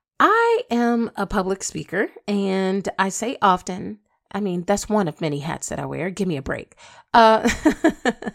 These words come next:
I'm a public speaker, and I say often that I don't challenge the motivation behind your drive.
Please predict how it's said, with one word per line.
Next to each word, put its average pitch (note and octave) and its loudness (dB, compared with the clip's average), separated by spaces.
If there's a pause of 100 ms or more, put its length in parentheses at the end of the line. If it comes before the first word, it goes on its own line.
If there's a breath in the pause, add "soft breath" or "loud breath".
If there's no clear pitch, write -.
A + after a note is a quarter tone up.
(640 loud breath)
I'm A#4 6
a A#4 6
public G#4+ 4
speaker, F#4+ 4
and G#3+ 2
I A#3 0
say D4+ 0
often A3 4 (240 loud breath)
that G#3+ 0
I A#3 4
don't G#4 2
challenge A3 4
the G#3 -2
motivation F#3+ -2
behind F3 -4
your G3 -4
drive. A3 -8